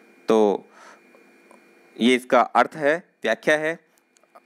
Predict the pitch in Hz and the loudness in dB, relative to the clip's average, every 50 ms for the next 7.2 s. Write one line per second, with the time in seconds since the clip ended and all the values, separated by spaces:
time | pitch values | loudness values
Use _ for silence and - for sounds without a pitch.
0 | _ _ _ _ _ _ _ _ _ - 135 131 131 131 - - 190 185 165 160 | _ _ _ _ _ _ _ _ _ -2 -2 -2 -4 -8 -6 -6 -6 -6 -2 0
1 | 151 151 160 147 147 156 165 156 143 135 - 156 151 143 151 208 - _ _ _ | 2 2 2 2 -2 -4 -4 -2 -4 -2 -2 0 0 2 0 -2 -4 _ _ _
2 | _ _ - 123 127 131 127 - - - 123 127 127 139 143 147 135 - 131 135 | _ _ -8 -2 0 0 0 0 0 -2 -2 0 0 0 0 0 -4 -8 -10 -8
3 | - 147 139 123 - 143 143 - 143 - - 123 - 151 143 151 147 143 143 - | -2 -2 -2 -2 -2 -4 -4 -4 -4 -4 -4 -4 -4 -4 -2 -2 -2 -4 -4 -8
4 | _ _ _ - 113 113 127 131 - 156 143 123 131 135 135 143 131 127 143 147 | _ _ _ -12 -4 -2 -2 -2 -2 -4 -6 -6 -6 -2 -2 -2 -2 -2 -2 -2
5 | 139 139 139 143 139 - 135 123 127 127 131 127 139 123 120 123 - 151 143 147 | 0 0 -2 -2 -4 -6 -4 0 2 2 2 2 0 -4 -6 -4 -4 -2 -2 -2
6 | 139 131 127 - 139 139 135 139 123 113 117 117 - - 139 131 127 - _ 147 | -2 -4 -4 -4 -4 -4 -4 -4 -4 -2 -2 -2 -2 -2 -4 -4 -6 -6 _ -6
7 | 143 139 139 | -6 -6 -6